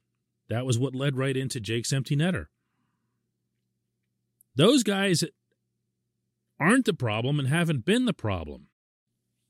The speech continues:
Instead, I'm gonna keep locking in on supporting cast players who rose above being supporting cast players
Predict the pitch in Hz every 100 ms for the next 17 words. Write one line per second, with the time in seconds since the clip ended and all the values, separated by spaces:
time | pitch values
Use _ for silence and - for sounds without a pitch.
0 | _ _ _ _ 127 135 - 208 254 180
1 | 113 131 127 _ _ _ _ _ 127 135
2 | 170 185 214 196 156 156 - 101 104 123
3 | - 127 139 208 117 98 113 _ _ _
4 | _ _ _ _ _ _ - 113 117 117
5 | 110 104 _ _ _ _ _ _ _ _
6 | _ _ _ _ - 110 - - 208 247
7 | 220 - 175 170 156 - - 165 180 87
8 | 76 87 - - _ _ _ _ _ _
9 | _ _ _ _ _ 160 170 151 135 156
10 | 170 165 151 127 123 196 196 139 113 101
11 | 92 98 - 123 - 92 101 107 - 101
12 | 87 - - 156 196 113 87 95 -